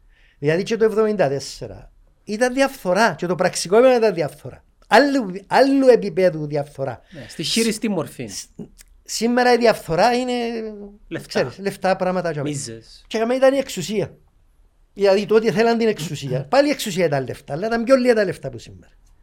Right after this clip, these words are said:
Speaker 1: Οι θέσεις, είναι στάτους, είναι, οπότε ο καθένας έθελε να πιάσει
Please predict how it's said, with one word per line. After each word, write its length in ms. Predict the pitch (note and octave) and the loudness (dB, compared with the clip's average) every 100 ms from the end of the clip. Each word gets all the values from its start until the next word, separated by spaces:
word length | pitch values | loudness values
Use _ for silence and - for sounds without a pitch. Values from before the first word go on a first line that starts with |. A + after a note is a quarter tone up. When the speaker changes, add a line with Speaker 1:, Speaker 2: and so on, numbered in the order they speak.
| - - _ - - | -20 -20 _ -20 -10
Speaker 1:
Οι 100 | G3 | -8
θέσεις, 760 | G3 G#3 G#3 G#3 G3 - - _ _ - _ | 0 4 4 2 -8 -10 -16 _ _ -20 _
είναι 200 | G#3 G3 | -4 -2
στάτους, 580 | F#3+ G3 F#3+ F#3+ G3+ - | 2 4 4 2 -6 -6
είναι, 320 | G3+ G3 F#3+ - _ _ - | -4 -4 -6 -12 _ _ -8
οπότε 320 | G#3 B3+ C4+ | -2 4 4
ο 40 | |
καθένας 400 | A#3 G#3+ B3 A#3+ | 4 4 2 0
έθελε 320 | C4 B3 B3+ A#3+ | 0 -2 -2 -2
να 200 | G#3 - | -2 -2
πιάσει 540 | G#3+ A3 A#3 B3 B3+ | 0 0 -2 -10 -12